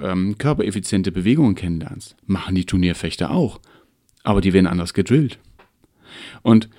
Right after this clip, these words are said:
ähm, deshalb dürfen wir uns ab und zu mal fragen, wenn wir etwas sehen, was wir toll finden, ob das wirklich zu uns passt. Ja, und in diesem Sinne hoffe ich, ein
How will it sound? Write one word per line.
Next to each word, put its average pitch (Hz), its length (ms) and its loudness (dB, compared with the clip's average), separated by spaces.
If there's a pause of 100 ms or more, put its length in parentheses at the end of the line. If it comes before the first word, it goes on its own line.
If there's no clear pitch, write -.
(580)
ähm, 110 280 4
deshalb 123 380 2
dürfen 156 240 4
wir 123 100 6
uns 117 140 4
ab - 160 -2
und 180 100 4
zu 165 140 2
mal 127 140 4
fragen, 131 440 0
wenn 104 120 6
wir 117 80 6
etwas 101 300 0
sehen, 190 220 6
was 170 200 2
wir 139 80 2
toll 139 260 4
finden, 98 320 0
ob - 200 -6
das - 240 -2
wirklich 117 360 2
zu - 220 0
uns 104 240 -2
passt. - 420 -8 (1900)
Ja, 127 380 4 (260)
und 135 360 4 (300)
in 127 140 6
diesem 131 200 6
Sinne 117 360 6 (300)
hoffe 123 180 0
ich, - 220 -4 (300)
ein 117 420 4